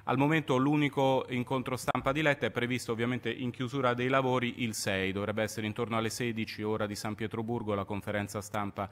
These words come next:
finale del presidente Putin, e seguiranno quelle ovviamente degli altri, degli altri leader, e quindi nel corso della giornata poi invece del cinque faremo il punto per vedere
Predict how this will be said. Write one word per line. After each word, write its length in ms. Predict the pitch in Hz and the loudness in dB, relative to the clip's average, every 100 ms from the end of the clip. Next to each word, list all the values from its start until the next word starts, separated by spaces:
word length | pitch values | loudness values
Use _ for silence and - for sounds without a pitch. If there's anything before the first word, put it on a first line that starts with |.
| - - - | -10 -20 -20
finale 520 | - 113 113 113 107 | -6 0 4 4 4
del 120 | 104 101 | 0 -2
presidente 600 | 101 101 107 107 117 123 | -4 -2 -2 -2 -2 -4
Putin, 540 | 127 117 117 107 107 | -4 -2 -2 -2 -4
e 60 | 107 | -6
seguiranno 680 | - 107 110 107 107 107 | -6 0 2 4 4 2
quelle 360 | 95 104 101 101 | -2 -2 0 -2
ovviamente 540 | 107 101 101 101 98 95 | -2 -2 0 -2 -4 -4
degli 240 | 95 92 | -2 0
altri, 420 | 92 90 - 90 - - - | 0 -2 -6 -8 -8 -20 -18
degli 240 | 110 104 101 | -4 0 2
altri 320 | 95 95 95 | 0 -2 -4
leader, 320 | 87 92 98 | -2 -2 -2
e 60 | 95 | -2
quindi 240 | 104 95 | -4 -4
nel 200 | 95 95 | -4 -4
corso 560 | - 104 104 - 98 98 | -4 -4 -4 -6 -6 -6
della 320 | 98 95 95 | -6 -4 -6
giornata 460 | 95 98 101 98 98 | -6 -6 -6 -4 -4
poi 180 | 101 95 | -4 -4
invece 340 | 104 - 104 | -6 -6 -4
del 140 | 110 | -4
cinque 440 | 107 - 98 - 95 | -4 -4 -6 -4 -6
faremo 420 | 92 95 95 98 | -4 -4 -6 -6
il 140 | - 98 | -8 -8
punto 340 | 104 98 98 | -6 -6 -6
per 160 | 92 87 | -8 -8
vedere 320 | 90 95 | -6 -4